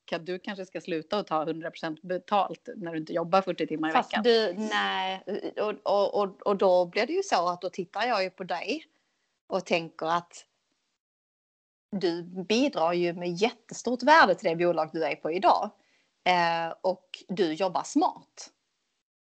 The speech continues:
Speaker 2: Det är så jag tänker när jag, jag tittar på dig och ser att okej, om du jobbar, vi säger trettiofem timmar i snitt, nu hittar vi ju på lite för
Speaker 1: Mm.
Speaker 2: du, du vet inte exakt. Eh, men har en för, en lön på fyrtio timmar. Eh,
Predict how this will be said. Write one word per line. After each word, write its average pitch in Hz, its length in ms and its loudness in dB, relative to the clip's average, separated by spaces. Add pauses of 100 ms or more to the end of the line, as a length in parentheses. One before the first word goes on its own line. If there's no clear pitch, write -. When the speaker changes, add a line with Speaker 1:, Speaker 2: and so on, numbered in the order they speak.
(180)
Speaker 2:
Det 214 60 -2
är 208 100 0
så 170 240 0
jag 240 180 2
tänker 165 520 -8
när 170 120 -8
jag, 170 120 -2
jag 156 180 -2
tittar 165 200 -8
på - 120 -8
dig 175 460 0
och 180 120 -8
ser 160 200 -2
att 156 140 -8
okej, 156 340 -4
om 160 80 -10
du 156 80 -4
jobbar, 170 480 0
vi 165 80 -20
säger 135 200 -8
trettiofem - 440 -12
timmar 151 220 -6
i 143 40 -6
snitt, - 220 -6
nu 165 80 -2
hittar 156 260 -2
vi 147 80 0
ju 151 60 0
på 147 280 4
lite - 320 -2
för - 100 -8
Speaker 1:
Mm. - 140 0
Speaker 2:
du, - 80 -8
du 156 120 -6
vet 147 320 2
inte 143 160 -4
exakt. - 480 -6 (500)
Eh, 165 400 6 (240)
men 180 200 -4
har 165 200 -2
en 165 100 -8
för, 170 160 -4 (180)
en 170 180 -2
lön 160 260 -2
på 175 100 -20
fyrtio 165 300 -10
timmar. 262 460 2 (760)
Eh, 165 400 0